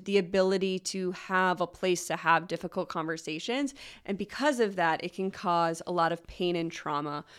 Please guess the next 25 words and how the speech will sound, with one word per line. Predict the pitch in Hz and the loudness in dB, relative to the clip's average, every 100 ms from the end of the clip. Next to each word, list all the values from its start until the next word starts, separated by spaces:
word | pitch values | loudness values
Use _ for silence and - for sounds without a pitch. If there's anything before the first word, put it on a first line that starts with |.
| - - | -14 -8
within | 175 180 | -2 0
the | 175 | 0
teen | 170 - 131 | -2 -6 -6
years. | 110 90 - - - 196 - | -6 -6 -6 -12 -16 -4 4
I | 214 | 6
know | 233 220 | 6 6
that | 208 175 | 6 6
I | 165 | 4
work | 175 170 | 4 2
with | 185 175 | 0 0
a | |
lot | 170 151 165 | 2 4 4
of | 165 | 2
people | - 175 180 | -6 -4 0
in | 175 170 | 0 0
my | 160 | -2
sessions | - 165 170 233 262 | 0 0 0 0 0
who | 240 | 0
have | 202 | 0
experienced | 180 - 180 175 180 - | -2 -4 -2 -2 -4 -4
trauma | 180 170 165 | 0 0 0
in | |
their | 156 | -4
teen | 156 - 151 | -6 -6 -6
years. | 147 - - | -6 -10 -14